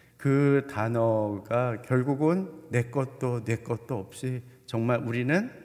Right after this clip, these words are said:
예, 한 몸이다, 같다. 어, 내 것도 내 것이고 내 것도 내 것이니까 우리가 다 같이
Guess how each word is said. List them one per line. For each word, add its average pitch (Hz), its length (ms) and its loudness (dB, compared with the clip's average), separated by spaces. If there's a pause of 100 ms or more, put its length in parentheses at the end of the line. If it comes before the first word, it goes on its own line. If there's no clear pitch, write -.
(280)
예, 87 220 -12 (200)
한 - 220 -2
몸이다, 185 680 -6 (680)
같다. 113 640 -10 (720)
어, 92 400 -16 (220)
내 113 120 -2
것도 135 360 -4
내 123 160 -4
것이고 113 420 -8
내 113 120 -4
것도 147 300 -4
내 123 180 -4
것이니까 117 600 -8
우리가 135 380 -8
다 - 100 -14
같이 180 640 -6